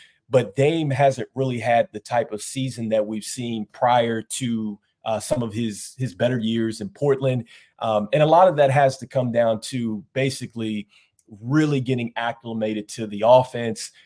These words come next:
He's obviously learning, um, some different defensive principles as well. And when you look at the Milwaukee Bucks,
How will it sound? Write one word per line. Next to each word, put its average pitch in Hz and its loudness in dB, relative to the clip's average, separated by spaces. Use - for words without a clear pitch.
He's 117 -4
obviously 117 2
learning, 110 -2
um, 104 -4
some 104 -8
different 123 -4
defensive 113 -8
principles 117 -6
as 98 -18
well. 123 2
And 123 4
when 139 0
you 165 -2
look 196 2
at - -4
the 127 -4
Milwaukee 117 0
Bucks, 117 -4